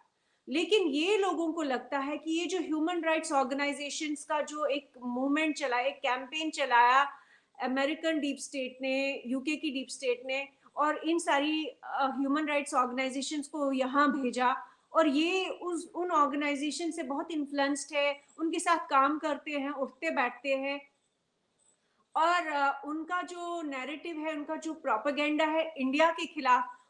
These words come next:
उसको मान के चलते हैं। लेकिन इनको समझ ही नहीं है कि ये सारी जो चीजें हो रही है, ये करवा कौन रहा है? अमेरिका ने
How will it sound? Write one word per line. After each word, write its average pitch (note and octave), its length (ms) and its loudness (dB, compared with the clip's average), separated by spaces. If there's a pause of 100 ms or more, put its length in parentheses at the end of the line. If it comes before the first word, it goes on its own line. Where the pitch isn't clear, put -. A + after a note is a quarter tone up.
उसको G4 320 -2
मान D4 340 6
के E4+ 120 -4
चलते C4+ 460 -4
हैं। C#4+ 220 -6 (340)
लेकिन E4 220 -4
इनको F#4+ 260 -2
समझ F4 460 -2
ही G#4+ 100 2
नहीं F4+ 400 -4
है D4 220 -2 (460)
कि F#4+ 60 -2
ये F4+ 320 0
सारी F4 420 0
जो F#4+ 160 -4
चीजें D4 480 -4
हो C#4 260 0
रही D4 340 0
है, C4+ 400 -4 (220)
ये E4 140 -2
करवा D4 480 8
कौन G4+ 300 2
रहा E4 160 0
है? G#3+ 300 -8 (360)
अमेरिका E4+ 640 2
ने E4 540 -4